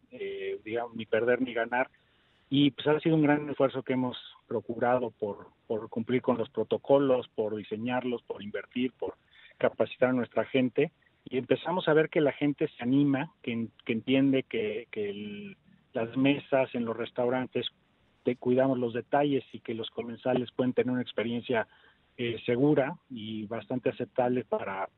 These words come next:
para poder convivir y poder volver a las mesas. Eh, pero no es suficiente, necesitamos u-, eh, un poquito más de, de aforo, necesitamos un poquito más de apertura para poder, eh, encontrar los niveles de venta que nos permitan,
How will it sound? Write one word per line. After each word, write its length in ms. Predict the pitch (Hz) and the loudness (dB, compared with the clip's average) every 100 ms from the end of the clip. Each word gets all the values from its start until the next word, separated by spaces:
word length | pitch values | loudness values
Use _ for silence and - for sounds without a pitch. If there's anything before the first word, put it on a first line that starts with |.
| - | -6
para 560 | 104 98 98 95 101 - _ _ _ - | -4 -4 -6 -6 -8 -12 _ _ _ -2
poder 280 | 113 127 - | 2 2 2
convivir 560 | 123 120 113 127 139 | 0 0 0 2 2
y 60 | 123 | 0
poder 340 | 104 113 110 104 _ | -2 -2 -2 -8 _
volver 340 | - 113 117 120 | -6 -4 -2 0
a 60 | |
las 180 | 117 113 | -2 -2
mesas. 340 | 120 127 - 113 - - | -4 -4 -6 -12 -12 -6
Eh, 340 | 123 120 117 - _ _ _ - | -2 -2 -4 -10 _ _ _ -4
pero 180 | 131 | 2
no 140 | 135 147 | 4 4
es 60 | - | 2
suficiente, 540 | 139 135 - 160 143 | -6 -6 -2 0 0
necesitamos 500 | 123 - 143 143 135 - - | -4 0 2 4 2 -4 -10
u-, 240 | 131 131 127 | -4 -4 -2
eh, 200 | 120 120 | -2 0
un 140 | 127 | 0
poquito 340 | 131 123 - 127 | 0 0 2 2
más 220 | 131 120 | 2 0
de, 260 | 123 123 - | -2 -4 -2
de 160 | 113 | -2
aforo, 360 | 107 - 139 139 | -2 2 4 4
necesitamos 400 | 120 - 127 123 | 0 -4 -4 -4
un 80 | 127 | -4
poquito 340 | 117 127 - | -4 -4 -2
más 140 | 120 120 | -2 0
de 60 | |
apertura 560 | 120 113 - 127 127 147 _ _ _ _ _ | 0 0 -2 2 2 2 _ _ _ _ _
para 200 | 120 113 | 0 0
poder, 560 | - 120 123 131 127 117 117 | 0 0 4 4 2 -4 -8
eh, 420 | 113 110 110 104 _ _ - | -4 -2 -2 -4 _ _ -12
encontrar 600 | 117 117 113 127 127 120 | -8 -6 -2 2 2 2
los 180 | 120 117 | -2 -2
niveles 340 | 120 123 120 | 0 0 0
de 120 | 117 | 0
venta 260 | 117 120 123 | -2 -2 -4
que 120 | 120 | -4
nos 120 | 98 | -8
permitan, 560 | - 110 113 - 117 | -6 -6 -6 -6 -8